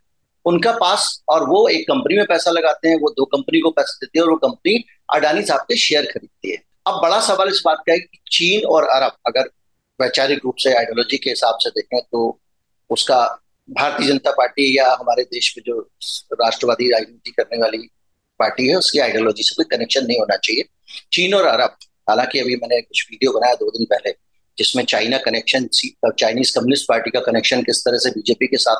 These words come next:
में गहरा है, भारतीय जो कम्युनिस्ट पार्टी है, उनसे भी ज्यादा है, वो मैंने बताया। खैर, तो चीनी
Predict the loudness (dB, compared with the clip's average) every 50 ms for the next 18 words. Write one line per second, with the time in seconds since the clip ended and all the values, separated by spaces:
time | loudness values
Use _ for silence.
0 | 0 -2 -2 0 0 0 2 2 2 0 0 -4 _ _ -20 -20 _ _ -2 0
1 | 2 2 2 2 0 0 2 0 0 -2 -6 _ _ -2 -2 0 0 2 2 2
2 | 0 2 2 2 2 2 2 0 0 0 0 2 2 2 2 4 2 2 2 2
3 | 0 -2 -2 _ _ _ _ _ _ _ _ _ -2 0 2 2 2 2 0 0
4 | -2 -2 -2 -4 _ _ _ _ _ -4 -2 -2 -2 -4 -10 _ _ _ _ _
5 | _ _ 0 0 0 0 -2 -6 -4 -2 0 2 2 2 4 4 2 2 0 -4